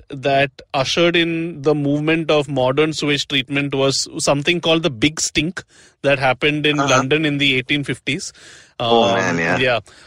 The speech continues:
Speaker 1: Uh, so basically, at that point on, London used to, like, c-, c-, uh, like a carefree young teenager, go dump all his poop in the Thames.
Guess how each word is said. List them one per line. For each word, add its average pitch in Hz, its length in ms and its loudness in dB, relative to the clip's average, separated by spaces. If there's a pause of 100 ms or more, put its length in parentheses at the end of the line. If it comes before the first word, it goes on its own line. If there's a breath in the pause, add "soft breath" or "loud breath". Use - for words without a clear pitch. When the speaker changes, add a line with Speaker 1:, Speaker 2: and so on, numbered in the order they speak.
Speaker 1:
Uh, 156 360 0
so 240 180 0
basically, 226 540 0
at 196 100 2
that 185 160 2
point 190 180 -2
on, 202 200 0
London 160 400 0
used 160 260 0
to, 190 100 2 (400)
like, 135 220 0 (220)
c-, 160 180 -6
c-, - 100 -8
uh, 151 220 2
like 151 240 0
a 190 80 2
carefree 147 480 0
young 160 220 0
teenager, 160 400 0
go 156 440 0
dump 143 320 -2
all 151 140 2
his 320 160 -2
poop - 320 -2
in 151 80 0
the 151 100 0
Thames. 147 520 -4